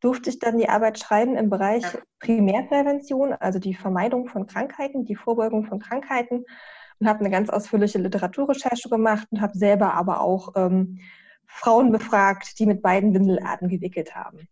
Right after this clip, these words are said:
Speaker 1: Und habe dann insgesamt sechs Vorteile oder Aspekte des Stoffwickelns identifizieren können. Das fand ich mega spannend, weil bis jetzt kannte man immer nur drei,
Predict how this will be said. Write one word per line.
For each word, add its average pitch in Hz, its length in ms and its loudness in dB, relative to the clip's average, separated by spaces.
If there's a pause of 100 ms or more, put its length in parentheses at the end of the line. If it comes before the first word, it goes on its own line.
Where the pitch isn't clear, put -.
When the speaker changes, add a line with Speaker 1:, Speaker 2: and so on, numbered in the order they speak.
(100)
Speaker 1:
Und 202 140 0
habe 240 200 0
dann 220 120 4
insgesamt 220 640 2
sechs - 440 0 (320)
Vorteile 196 640 2
oder 185 200 0
Aspekte 214 480 -4
des 185 220 -2
Stoffwickelns 196 640 -2
identifizieren 202 720 -2
können. 214 360 -2 (400)
Das - 120 -8
fand 233 140 4
ich 233 100 -6
mega 233 220 6
spannend, 220 360 2
weil 208 120 6
bis 208 100 -2
jetzt 226 200 0
kannte 269 260 2
man 233 140 2
immer 220 160 4
nur 185 120 2
drei, 202 320 2